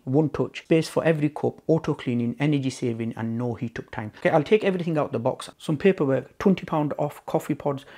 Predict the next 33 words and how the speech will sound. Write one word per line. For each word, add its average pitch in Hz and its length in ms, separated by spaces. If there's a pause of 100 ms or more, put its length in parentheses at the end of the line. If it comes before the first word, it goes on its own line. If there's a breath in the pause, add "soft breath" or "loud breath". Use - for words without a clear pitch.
(160 loud breath)
Make 170 160
sure 180 140
to 151 80
register 143 340
your 123 140
guarantee 123 360
with 117 240 (120)
Tassimo. 127 480 (1300)
Then 123 160
the - 100
instruction 131 560
booklet, 120 380 (600)
I'll 123 60
just - 300
give 120 180
it 120 240
a 123 40
quick - 300
flick - 280
through - 180
for 131 120
you. 113 120 (300)
You've 143 80
got 139 160
pictures 123 380
there 117 120
and 110 240
the 110 60
writing 117 420
would 107 160
be 113 80
further - 340
on. 107 120